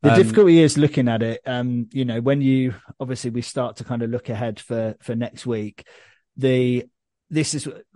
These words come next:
Speaker 1: obviously my team has Haaland, Salah, and it has Son. Now that's, that's great.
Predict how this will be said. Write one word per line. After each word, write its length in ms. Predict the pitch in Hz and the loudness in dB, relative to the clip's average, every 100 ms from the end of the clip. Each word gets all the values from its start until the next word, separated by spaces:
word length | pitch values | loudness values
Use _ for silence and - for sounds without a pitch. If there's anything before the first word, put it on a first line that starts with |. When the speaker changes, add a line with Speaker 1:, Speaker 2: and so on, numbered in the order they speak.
| - | -8
Speaker 1:
obviously 340 | 170 135 135 | -6 -4 -2
my 120 | 123 120 | -2 0
team 300 | 147 127 120 | 0 0 0
has 240 | 123 - | -4 -4
Haaland, 640 | 131 123 120 117 117 113 - - | -2 -2 -2 -4 -6 -8 -14 -18
Salah, 540 | - 131 113 110 110 - | -12 -8 -6 -6 -8 -8
and 140 | 120 | -8
it 80 | 117 | -6
has 200 | 117 113 | -8 -8
Son. 500 | - 123 107 104 104 _ 123 | -6 -6 -6 -10 -12 _ -8
Now 100 | 120 | -4
that's, 360 | 131 - - | -4 -6 -12
that's 280 | - 139 - | -8 -8 -8
great. 300 | - 135 151 | -4 -4 -4